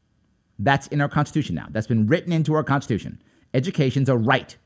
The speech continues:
in New York State. The New York State government must pay, by Constitution, for your education from grades one through twelve. That is a right in New York State. That was written in. Our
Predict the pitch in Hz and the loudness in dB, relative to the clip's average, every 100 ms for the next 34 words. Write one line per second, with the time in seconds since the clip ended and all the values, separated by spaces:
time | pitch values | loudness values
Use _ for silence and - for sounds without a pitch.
0 | _ 110 107 107 - 98 - - _ _ | _ 2 2 0 -2 -6 -6 -20 _ _
1 | - - 117 139 196 - 196 160 151 127 | -20 0 4 6 4 2 -2 0 2 2
2 | 117 - - 113 156 233 - - 120 107 | 0 -8 -2 2 6 4 2 0 2 2
3 | 110 123 151 170 208 - 180 - 104 135 | 2 4 4 4 2 4 2 2 -2 -4
4 | _ _ _ _ 147 135 120 156 190 196 | _ _ _ _ 2 4 6 8 6 4
5 | 196 143 - 120 131 - _ _ - 131 | 2 2 2 0 -2 -8 _ _ 0 2
6 | 113 120 113 92 123 156 175 170 147 147 | 4 4 2 2 4 6 4 2 2 4
7 | 113 67 - _ _ - 104 127 170 147 | 0 0 -12 _ _ -4 -2 2 2 6
8 | 143 147 - 127 123 120 117 113 - - | 6 4 2 2 4 4 0 -6 -8 -14
9 | _ _ - 110 117 165 202 101 - _ | _ _ -6 -2 2 4 4 2 -2 _
10 | _ _ _ _ _ _ _ _ _ _ | _ _ _ _ _ _ _ _ _ _
11 | _ - 135 180 214 226 220 | _ 2 4 6 4 4 2